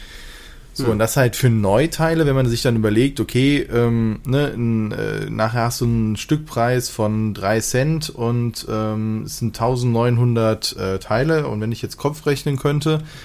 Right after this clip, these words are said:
Speaker 1: dann könnte man sagen, okay, zweitausend Teile mal drei sind sechstausend, also wären, wärst du irgendwo bei sech-,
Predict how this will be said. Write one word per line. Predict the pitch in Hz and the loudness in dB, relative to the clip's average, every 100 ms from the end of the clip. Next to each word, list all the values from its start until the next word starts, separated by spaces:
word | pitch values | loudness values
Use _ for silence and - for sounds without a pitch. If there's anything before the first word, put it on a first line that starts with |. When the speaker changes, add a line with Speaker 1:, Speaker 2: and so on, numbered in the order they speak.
| - | -8
Speaker 1:
dann | 113 | -4
könnte | 107 120 117 | 0 0 2
man | 110 | 0
sagen, | 101 110 113 | 4 2 2
okay, | 104 120 | 2 0
zweitausend | - - 127 127 117 101 - | 0 2 2 4 2 2 0
Teile | 120 151 160 156 - - - - | 2 4 4 2 -6 -16 -16 -4
mal | 117 110 107 104 | 2 4 4 2
drei | 101 113 139 | 4 4 4
sind | 120 113 | 4 2
sechstausend, | 104 143 - 139 135 139 135 139 | 2 0 0 4 4 4 2 0
also | 110 113 120 110 | 2 4 4 4
wären, | 110 113 123 107 | 2 2 0 2
wärst | 113 - | 0 2
du | |
irgendwo | 110 117 123 104 | 0 2 2 2
bei | 101 104 113 110 - - | 2 2 2 -2 -8 -14
sech-, | - 110 | -6 -6